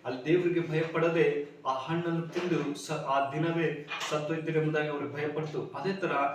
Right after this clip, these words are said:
ನಮ್ಮ ಜೀವಿತದಲ್ಲಿ ದೇವ್ರು ನೋಡ್ತಾರೆ, ನಾವು ಭಯಪಡ್ಬೇಕು ಎಂಬಂತ ದೇವರಿಗೆ ನಾವು ಗೌರವ ಕೊಡ್-, ಕೊಡುವಾಗ ದೇವ್ರು ನಮ್ಮನ್ನು ಆಶೀರ್ವದಿಸ, "ಅಯ್ಯೋ, ನನ್ನ ಮಗಳು, ನನ್ನ ಮಗ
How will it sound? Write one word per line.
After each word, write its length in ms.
ನಮ್ಮ 260
ಜೀವಿತದಲ್ಲಿ 720
ದೇವ್ರು 240
ನೋಡ್ತಾರೆ, 800
ನಾವು 240
ಭಯಪಡ್ಬೇಕು 680
ಎಂಬಂತ 500
ದೇವರಿಗೆ 460
ನಾವು 220
ಗೌರವ 320
ಕೊಡ್-, 480
ಕೊಡುವಾಗ 400
ದೇವ್ರು 280
ನಮ್ಮನ್ನು 520
ಆಶೀರ್ವದಿಸ, 560
"ಅಯ್ಯೋ, 320
ನನ್ನ 180
ಮಗಳು, 380
ನನ್ನ 180
ಮಗ 240